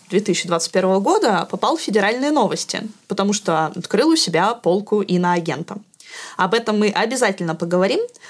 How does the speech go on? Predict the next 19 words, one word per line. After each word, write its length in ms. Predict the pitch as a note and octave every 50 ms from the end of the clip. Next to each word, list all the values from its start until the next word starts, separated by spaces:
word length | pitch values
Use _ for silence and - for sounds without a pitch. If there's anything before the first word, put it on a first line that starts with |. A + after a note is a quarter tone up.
| - - - - -
но 520 | F#3 G3 G3+ A#3 C4+ C#4+ D4 C#4+ C#4 B3+ A3+ - - _ -
начать 520 | G#3 G3+ G3 F#3+ - - C4 D#4+ F#4 F4+ G#3+
бы 280 | F#3 G#3 A#3 C#4 D4
хотелось 720 | C#4+ - A3 G3+ - - - A3+ A#3 B3 A3+ A3 A3 - - -
вот 140 | G#3 G#3 G#3
с 60 | -
чего. 300 | - - F3+ E3+ D3 - G3+ G#3 - _ _ - - - - - - - -
Нам 420 | F3 F3 G3+ A#3 C#4+ D4 C#4+ C4 A3+ - _ - -
кажется, 540 | - A#3+ E4+ G4+ F4 D4+ - - F#3 G#3 A3+ A3+
что 220 | - - - G3+ G3+
каждый 260 | A3 B3 A#3+ G#3 G#3
человек, 480 | G#3 - F#3 F#3 G3 B3 A#4+ B4 - _ _ _ _
который 560 | - - - G3 G3+ A3+ G3+ E3+ E3 C#3+ D#3+ - _ _ _ _
читающий, 640 | - - B3 C4 G#3 D3+ D#3 - - - G#3 A3+ A3+ _ - _ - - - - - - -
у 80 | - G3
него 480 | G3 G3 F3 G3 C4+ E4 F4+ F4+ F4
так 280 | F4 - A3 B3 B3 -
или 160 | A3+ G#3+ G#3+
иначе 720 | F#3+ G#3 C#4+ G#4 - - - C4+ B3+ A#3+ A3+ A3 G3+ G3